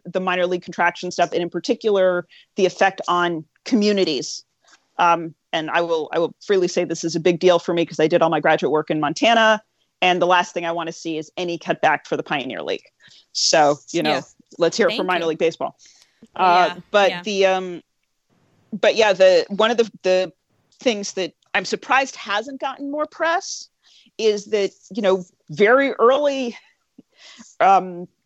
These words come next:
Speaker 1: I guess I shouldn't say early on, but, you know, when the owners' meetings were starting, say, uh, one of the things that happened was that, uh, what did they have, a hundred and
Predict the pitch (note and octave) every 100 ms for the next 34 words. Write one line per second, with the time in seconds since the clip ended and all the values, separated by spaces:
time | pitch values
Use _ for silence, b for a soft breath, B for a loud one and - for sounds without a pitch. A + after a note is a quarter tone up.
0 | _ _ _ _ _ _ - G3+ A3+ B3+
1 | G#3+ A#3 F#3+ - F#3 F3+ D#3+ E3+ D#3 E3
2 | F3 - F3+ E3+ D#3 - D3+ G#3+ G#3 G3
3 | G3+ G3 F#3+ G3 D#3 C3+ - - - -
4 | - - F#3+ - F2+ D2 - - B B
5 | B B - F#3+ F3+ E3+ E3 D#3+ _ _
6 | - F3+ G3 G#3+ A3 A#3 G3 G#3+ B3 D#4
7 | G#4+ G3+ G#3+ G3 F#3+ F#3 G#3 G#3+ - G3
8 | G3 - G3 F3 F3+ G3 F#3+ G#3+ - -
9 | A#3 C4 D#4 A#3 G#3